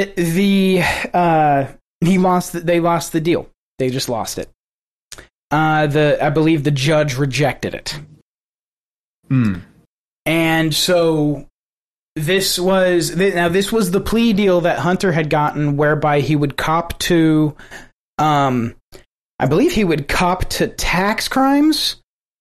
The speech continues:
Speaker 1: but he would not face the felony charges for felon in possession of a firearm or for,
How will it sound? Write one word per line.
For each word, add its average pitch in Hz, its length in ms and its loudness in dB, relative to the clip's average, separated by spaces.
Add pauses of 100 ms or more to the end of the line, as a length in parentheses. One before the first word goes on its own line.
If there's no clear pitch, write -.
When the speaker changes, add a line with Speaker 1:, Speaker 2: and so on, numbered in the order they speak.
(160)
Speaker 1:
but 165 300 0
he 185 180 0
would 165 220 0
not 175 440 0
face 160 800 -2
the 160 160 -4
felony 160 460 0
charges 151 560 0
for 156 600 0 (320)
felon 165 260 0
in 190 80 2
possession 180 440 0
of 156 80 0
a 143 40 -6
firearm 196 760 0
or 175 400 2
for, 156 640 0